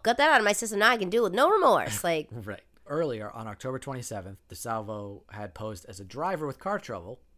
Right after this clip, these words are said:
Speaker 2: and attempted to enter
Speaker 1: Mm-mm.
Speaker 2: a home in
Speaker 1: Mm-mm.
Speaker 2: Bridgewater,
Speaker 1: Mm-mm.
Speaker 2: which is thirty miles south of Boston.
Speaker 1: Mm-mm.
Speaker 2: The homeowner happened to be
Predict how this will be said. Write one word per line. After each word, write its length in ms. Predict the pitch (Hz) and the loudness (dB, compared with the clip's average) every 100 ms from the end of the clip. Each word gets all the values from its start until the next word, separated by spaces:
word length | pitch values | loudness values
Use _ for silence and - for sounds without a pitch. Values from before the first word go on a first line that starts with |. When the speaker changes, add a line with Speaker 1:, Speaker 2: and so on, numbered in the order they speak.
| _ _ - _ - _ | _ _ -20 _ -20 _
Speaker 2:
and 180 | 117 110 | -12 -10
attempted 400 | 104 147 147 151 | -8 -8 -6 -8
to 120 | 143 | -8
enter 400 | - - 165 - 135 - | -6 -6 -4 -6 -8 -12
Speaker 1:
Mm-mm. 60 | 107 | -14
Speaker 2:
a 40 | |
home 500 | - 180 165 120 104 160 | -10 -6 -4 -6 -10 -6
in 220 | 170 107 | -6 -6
Speaker 1:
Mm-mm. 200 | 147 143 | -10 -6
Speaker 2:
Bridgewater, 720 | 143 180 98 85 73 50 - - | -4 -4 -6 -12 -14 -18 -18 -6
Speaker 1:
Mm-mm. 480 | 160 - 139 139 143 _ - | -6 -4 -10 -10 -12 _ -14
Speaker 2:
which 180 | 107 107 | -12 -10
is 200 | 101 95 | -10 -10
thirty 260 | - 110 104 | -10 -10 -10
miles 440 | 95 90 87 - | -12 -12 -14 -16
south 480 | - - 160 92 - - | -14 -6 -4 -4 -8 -20
of 140 | 87 | -14
Boston. 440 | 73 - - - - _ _ _ | -14 -14 -18 -20 -20 _ _ _
Speaker 1:
Mm-mm. 480 | 165 156 - 135 131 _ _ - - | -8 -6 -6 -10 -10 _ _ -20 -18
Speaker 2:
The 60 | 95 - | -14 -4
homeowner 540 | 233 254 107 95 143 _ _ _ _ | -2 -2 -6 -10 -14 _ _ _ _
happened 520 | - - 311 - 120 98 - | -14 -10 -8 -6 -8 -10 -14
to 120 | - | -14
be 460 | 95 95 78 117 208 | -14 -14 -14 -14 -16